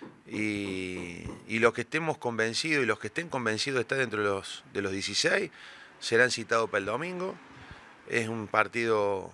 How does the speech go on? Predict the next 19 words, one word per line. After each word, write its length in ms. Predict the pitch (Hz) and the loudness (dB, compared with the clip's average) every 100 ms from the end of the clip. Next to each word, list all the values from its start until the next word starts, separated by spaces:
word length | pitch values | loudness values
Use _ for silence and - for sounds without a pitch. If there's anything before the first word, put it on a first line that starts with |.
| - | -16
sumamente 540 | - - 165 147 151 131 | -6 -2 0 2 0 0
difícil 500 | 127 - 175 - 151 | 0 0 -2 -2 0
y 40 | |
una, 200 | 139 131 | -2 -2
no, 600 | 120 123 - 110 107 127 | -4 -6 -8 -8 -8 -8
no 140 | 151 156 | -6 -2
sé 120 | 185 | 0
si 100 | - | 2
el 100 | 131 | 4
partido 440 | 113 113 - 123 | 4 4 2 -6
en 80 | 107 | -4
sí, 240 | 104 107 87 | -4 -6 -8
sino 240 | 98 117 | -6 -2
la 140 | 120 | 0
situación 500 | - 98 95 104 135 | -2 -2 0 2 0
en 80 | 127 | 0
la 80 | 101 | -2
que 60 | 90 | -2
estamos 280 | 110 107 | -4 -4